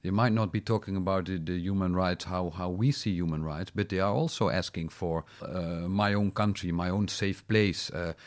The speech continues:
I, I want work, I want my healthcare." Uh, uh, it's all human rights. Uh, I think one of the big problems of the human rights world is that, uh, and some people in the documentary m-, also mentioned that, is that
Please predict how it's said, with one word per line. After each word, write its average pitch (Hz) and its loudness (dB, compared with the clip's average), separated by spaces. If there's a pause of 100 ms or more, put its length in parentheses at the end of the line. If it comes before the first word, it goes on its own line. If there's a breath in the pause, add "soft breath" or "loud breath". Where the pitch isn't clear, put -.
(120 loud breath)
I, 87 -2
I 90 -2
want 98 -2
work, 101 6
I 92 -2
want 95 0
my 90 0
healthcare." 90 0
Uh, 87 -4 (340 loud breath)
uh, 95 0
it's - 0 (100)
all 127 2
human 98 0
rights. 113 2 (840 soft breath)
Uh, 92 2
I 95 0
think 113 0
one 104 2
of 90 -4
the 95 -6
big 87 -4 (100)
problems 98 2
of 85 -10
the 87 -6
human 87 -2
rights 76 -4
world 95 2
is 85 -6
that, 85 -2
uh, 76 -4
and 113 2
some 80 -4
people 78 -6
in 73 -4
the 76 -4
documentary 78 -6
m-, 90 -2
also 95 -6
mentioned 110 2
that, 80 -4
is 90 -6
that 104 0